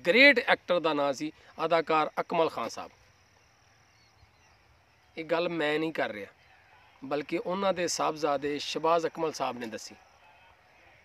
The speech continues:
ਕਿਉਂਕਿ ਉਹ ਦੱਸਦੇ ਨੇ ਕਿ ਜਿੰਨੇ ਵੀ ਡਰੈਸ ਇਸ ਫਿਲਮ ਵਾਸਤੇ, ਅਹ, ਸੀਤੇ ਗਏ ਸਨ, ਉਹ ਸਾਰੇ ਅਕਮਲ ਸਾਹਿਬ ਦੇ ਨਾਪ ਦੇ ਸਨ। ਤੇ ਇਸ ਤੋਂ ਪਹਿਲੇ, ਕਿਉਂਕਿ ਸਭ ਨੂੰ ਪਤਾ ਸੀ ਕਿ ਅਕਮਲ ਸਾਹਿਬ ਨੇ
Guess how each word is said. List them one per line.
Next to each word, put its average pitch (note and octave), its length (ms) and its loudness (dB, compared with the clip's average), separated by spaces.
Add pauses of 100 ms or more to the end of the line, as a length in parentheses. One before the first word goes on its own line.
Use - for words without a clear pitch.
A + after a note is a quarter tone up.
(760)
ਕਿਉਂਕਿ G3 220 2
ਉਹ B3 80 10
ਦੱਸਦੇ G3+ 320 6
ਨੇ C4 120 6
ਕਿ C4 100 0
ਜਿੰਨੇ G3+ 260 6
ਵੀ D4 120 6
ਡਰੈਸ G3+ 360 2
ਇਸ G#3 240 -2
ਫਿਲਮ A3 220 4
ਵਾਸਤੇ, G#3 380 2
ਅਹ, D3 880 -2
ਸੀਤੇ F3 360 2
ਗਏ F#3 240 8
ਸਨ, E3 240 0 (300)
ਉਹ A3+ 80 8
ਸਾਰੇ A3 380 6
ਅਕਮਲ G#3+ 260 0
ਸਾਹਿਬ F#3 260 6
ਦੇ F3 100 4
ਨਾਪ C#3 240 2
ਦੇ A#2 140 -8
ਸਨ। A2 140 -14 (840)
ਤੇ - 120 -16
ਇਸ B3 180 8
ਤੋਂ D4+ 180 6
ਪਹਿਲੇ, G3+ 340 6 (600)
ਕਿਉਂਕਿ E3+ 220 2
ਸਭ G3 240 2
ਨੂੰ B3 120 4
ਪਤਾ G#3 280 4
ਸੀ A#3+ 180 -2
ਕਿ A#3+ 100 4
ਅਕਮਲ A3 320 2
ਸਾਹਿਬ F#3+ 260 4
ਨੇ G3 180 -2